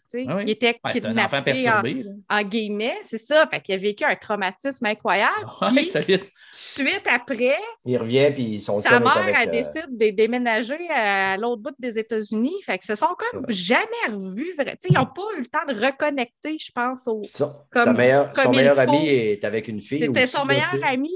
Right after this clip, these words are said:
Speaker 1: mais se sont
Speaker 2: Ouais.
Speaker 1: perdus de vue, mais physiquement, puis c'était pas parce que lui, il voulait qu'ils se perdent de vue. Ça a été imposé.
Speaker 3: Mm.
Speaker 1: Fait que quelque part, il y a quelque chose qu'il a jamais été capable de reconnecter, puis on dirait que c'est ça qu'il voudrait refaire. Sauf que son ami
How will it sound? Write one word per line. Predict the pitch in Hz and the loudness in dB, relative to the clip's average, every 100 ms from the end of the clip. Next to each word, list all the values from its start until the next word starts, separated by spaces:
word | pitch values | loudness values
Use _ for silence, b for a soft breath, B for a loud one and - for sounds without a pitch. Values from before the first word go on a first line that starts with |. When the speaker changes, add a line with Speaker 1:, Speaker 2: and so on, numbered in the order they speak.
| 381 | -6
Speaker 1:
mais | 240 | -6
se | 254 214 | -4 -4
sont | 269 254 | -4 -6
Speaker 2:
Ouais. | 233 | -8
Speaker 1:
perdus | 311 330 302 233 247 | -10 -10 -10 -8 -8
de | 220 | -6
vue, | 226 285 330 285 | -4 -4 -4 -4
mais | 214 | -6
physiquement, | - 277 247 262 269 330 349 | -4 -4 -4 -4 -2 -4 -6
puis | - 240 | -10 -8
c'était | - 220 - | -4 -4 -4
pas | 302 320 320 | -4 -4 -4
parce | 262 - | -4 -2
que | 226 | -2
lui, | 208 226 294 | 0 0 0
il | 262 | -2
voulait | 226 220 220 | -4 -4 -6
qu'ils | - | -8
se | - | -6
perdent | 214 208 | -4 -2
de | 202 | -2
vue. | 202 247 | -2 -4
Ça | 254 208 | -2 -2
a | |
été | 202 226 254 - | -4 -4 -4 0
imposé. | 247 262 262 240 220 202 247 247 _ B B | 0 -2 -4 -4 -4 -4 -4 -4 _ B B
Speaker 3:
Mm. | - - | -6 -2
Speaker 1:
Fait | 202 | 0
que | |
quelque | 240 - | 0 -2
part, | 330 359 | -2 0
il | |
y | |
a | 247 | 0
quelque | 262 254 | 0 0
chose | 302 320 330 | -2 -2 -4
qu'il | - | -4
a | 233 | -2
jamais | 233 233 277 | 0 -2 -2
été | 302 285 | -8 -10
capable | 254 - 247 | -4 -2 0
de | 208 202 | -2 -2
reconnecter, | 240 254 262 226 - 311 | -4 -4 -4 -4 -4 -10
puis | 311 - 220 - 202 | -10 -12 -14 -8 -6
on | |
dirait | 202 254 | -4 -6
que | - | -6
c'est | 208 | -6
ça | 202 302 311 | -4 -4 -4
qu'il | - 220 | -6 -10
voudrait | 190 185 226 226 247 247 | -10 -6 -4 -2 -2 -2
refaire. | - _ 226 240 214 185 - _ b b _ | -4 _ -2 0 -2 -6 -12 _ b b _
Sauf | - 247 247 262 | 2 2 2 2
que | 240 254 302 b b b _ | 4 4 0 b b b _
son | - 214 220 | -6 -4 0
ami | 208 226 269 | 0 2 0